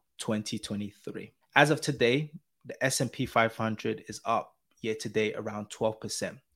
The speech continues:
versus last year where it was down nineteen percent. The Nasdaq, which is heavily weighted to tech companies, is up twenty-seven percent year to date versus last year where it was down thirty-three percent. Now, what is driving the stock market rally?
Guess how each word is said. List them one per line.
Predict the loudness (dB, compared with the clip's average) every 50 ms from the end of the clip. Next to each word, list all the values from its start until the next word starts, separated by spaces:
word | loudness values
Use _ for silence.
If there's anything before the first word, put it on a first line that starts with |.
| _ _ -4
versus | -2 -2 -2 -2 -4 -6 -6 -6 -4
last | 0 4 4 4 4 2 -4 -6
year | -6 -4 -4 -4 -6
where | -8 -8 -8 -8 -6
it | -8
was | -10 -10 -10
down | -6 -6 -6 -4 -6 -6
nineteen | -6 -8 -8 -10 -8 -8 -8 -8
percent. | -8 -10 -12 -12 -12 -14 -18 _ _ _ -2
The | 0 4
Nasdaq, | 8 10 10 10 10 8 6 4 4 4 -2
which | -4 -4 -2 -2 -2
is | -2 -2 -2 -2 -4 -6 -8 -8 -10 -6
heavily | -2 0 0 2 0 0 0 2
weighted | 2 2 2 2 0 -4 -6 -6
to | -6 -6
tech | -2 -2 -2 -2 0
companies, | -2 -2 -2 -2 -4 -4 -4 -4 -6 -8 -12 _ _ _ _ _ _ _ _ -6
is | -4 -2 2 2
up | 2 2 0 -4 -10
twenty-seven | -10 -6 -6 -6 -6 -6 -8 -6 -2 0 0 0 0 -2
percent | -4 -6 -8 -4 -4 -4 -4 -4 -6
year | -8 -8 -8
to | -8 -8
date | -6 -4 -4 -4 -6 -8 -16 _ _ _ 0
versus | 2 4 4 4 2 0 0
last | 4 6 6 6 6 4 0
year | -2 0
where | 0 0 -2
it | -2
was | -4 -4 -2
down | -2 0 0 -2 -2 -6 -8 _ -4
thirty-three | -4 -4 -4 -4 -6 -8 -8 -6 -6 -6 -4 -6 -6
percent. | -8 -8 -10 -10 -10 -8 -4
Now, | 0 0 0 0 0 -4 _ _ _
what | 4 6 6 6 6
is | 4
driving | 6 8 10 10 10 10 8 4 0 0
the | 0
stock | -2 0 -2 -2 -2 -2
market | -2 -2 -2 -2 -4 -8 -10 -6
rally? | -4 -4 -4 -4 -6 -10 -16